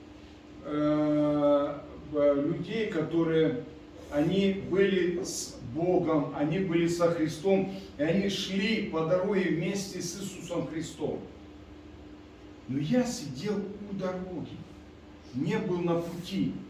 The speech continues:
То есть я знал, что Христос <clears throat> идет по этой дороге, я знал этих людей, которые идут по дороге, но что-то мешало мне встать на этот путь. И, и, и сидя на дороге,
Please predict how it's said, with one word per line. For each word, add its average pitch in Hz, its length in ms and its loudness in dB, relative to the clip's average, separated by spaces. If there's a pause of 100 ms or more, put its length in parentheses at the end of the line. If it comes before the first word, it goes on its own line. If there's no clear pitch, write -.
(560)
То 196 120 -2
есть - 260 0
я 247 160 12
знал, 196 600 8
что 196 260 0
Христос 196 680 2
<clears throat> - 60 -10
идет 226 640 8
по 202 60 2
этой 196 320 4
дороге, 185 380 4 (260)
я 220 260 8
знал 196 420 8
этих 190 360 6
людей, 202 280 4
которые 190 400 4
идут 185 200 4
по 190 100 2
дороге, 180 420 4 (360)
но 180 320 2
что-то 262 520 2
мешало 196 640 6
мне 196 160 0
встать 247 420 2
на - 40 -6
этот 208 400 -4
путь. - 200 -4 (680)
И, 226 760 0 (460)
и, 247 60 0
и 240 100 4
сидя 247 380 10
на 226 220 10
дороге, 220 580 2